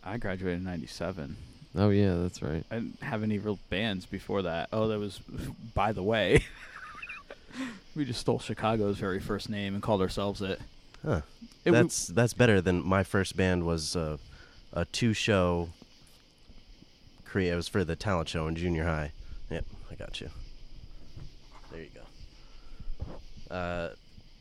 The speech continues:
Speaker 3: talent show in junior high. The, uh, director comes up, asks us, "What's your band called?" Or, "What's the, what's the band name?" And, and, uh,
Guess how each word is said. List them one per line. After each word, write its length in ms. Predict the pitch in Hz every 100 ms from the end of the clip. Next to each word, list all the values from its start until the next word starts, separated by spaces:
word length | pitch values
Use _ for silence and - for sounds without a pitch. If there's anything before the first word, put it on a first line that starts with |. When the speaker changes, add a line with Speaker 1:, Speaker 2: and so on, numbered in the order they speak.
| -
Speaker 3:
talent 280 | 120 113 104
show 140 | 113
in 60 | 104
junior 280 | 107 101 98
high. 420 | 90 90 87 87 - - - - - - 82
The, 180 | 95 87
uh, 180 | 85 82
director 640 | 95 113 107 107 101 95
comes 260 | - 98 87
up, 220 | 90 85
asks 320 | 85 85 -
us, 320 | 85 80 - 85
"What's 260 | 90 -
your 120 | 92
band 240 | 80 82 80
called?" 400 | 78 73 69 - - - - - - - -
Or, 240 | 78 78 78
"What's 200 | 92 -
the, 80 | -
what's 220 | 101 -
the 80 | -
band 300 | 87 87 82
name?" 300 | 80 78 78 -
And, 320 | 78 82 82 -
and, 380 | 85 78 78 - 82
uh, 340 | 82 67 62